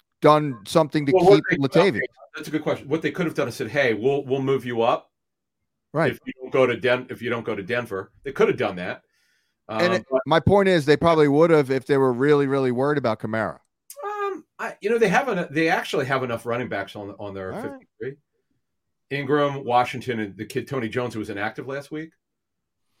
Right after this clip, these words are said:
Speaker 2: It's not like they don't have anyone.
Speaker 1: So I guess we're just waiting now until the literal
Speaker 2: Yeah, it,
Speaker 1: inactives
Speaker 2: apparently,
Speaker 1: come
Speaker 2: apparently
Speaker 1: down.
Speaker 2: he told her, he, he told the media that he, he, he thinks he's gonna be able to go.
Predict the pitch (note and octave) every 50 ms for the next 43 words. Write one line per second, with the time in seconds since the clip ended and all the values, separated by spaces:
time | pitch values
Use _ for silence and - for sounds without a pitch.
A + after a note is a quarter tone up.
0 | _ _ _ - B2+ B2 B2+ B2+ - - G#2 F#2+ F#2+ F2 F#2 F#2 F#2+ E2+ C#2 B1+
1 | G#1 - - - - D3 C3 B2+ A#2+ C#3 C3+ C3 - C3+ C3 B2+ A#2+ B2+ A#2 -
2 | A2 G2+ A2 A#2+ B2 B2 A#2 A#2+ A#2 A2+ A#2 A#2 A2+ A2 G#2+ G#2+ G#2 - - A#2
3 | G#2+ A2 A2+ G#2+ G2+ G2 A2+ B2 C#3 D3+ D3+ D3 C#3 C3 B2 A#2 A2 A2+ A#2 A#2+
4 | B2 - A3+ A3 F#3+ E3+ D#3+ D3 D3 C#3 C#3 C#3 C3+ B2 A3+ - F3+ - G#2 F2+
5 | D#2+ - - _ - C3+ C3 B2 A#2 - - B2 B2+ B2+ - A#2 A#2+ A2+ - _
6 | _ - - A2+ G#2+ A#2 A2+ G#2+ A2+ A2+ A2 G2+ F#2+ F#2 F#2+ F2+ - A#2 A2 -
7 | G#2 G2+ F#2+ F2+ _ _ _ - G2 F2+ - G#2 F#2+ - F#2 F2 F#2 F2+ F2+ F2
8 | D#2+ - F2 E2+ D#2 D#2 -